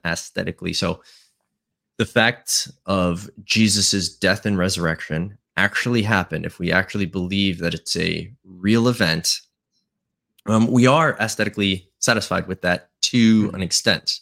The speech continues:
Speaker 1: Obviously, it's not all imagination. Um, we, we believe it's real. Now,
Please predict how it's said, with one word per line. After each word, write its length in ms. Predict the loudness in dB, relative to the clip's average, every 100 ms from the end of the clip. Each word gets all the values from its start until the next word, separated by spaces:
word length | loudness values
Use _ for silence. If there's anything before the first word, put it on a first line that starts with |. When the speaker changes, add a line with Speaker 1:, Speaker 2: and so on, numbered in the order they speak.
| _
Speaker 1:
Obviously, 480 | 0 2 2 2 2
it's 160 | 0
not 320 | 2 2 0 0
all 220 | 2 2
imagination. 800 | 2 -2 -4 -6 -8 -8 -10 -12 _ _ _ _ -8
Um, 300 | -6 -6 -12 _ _ _ _ _ _
we, 440 | -2 0 0 -2 -10 _ _ _ _
we 120 | 0
believe 300 | 2 2 2
it's 140 | 2 2
real. 140 | 2
Now, 300 | 4 2 0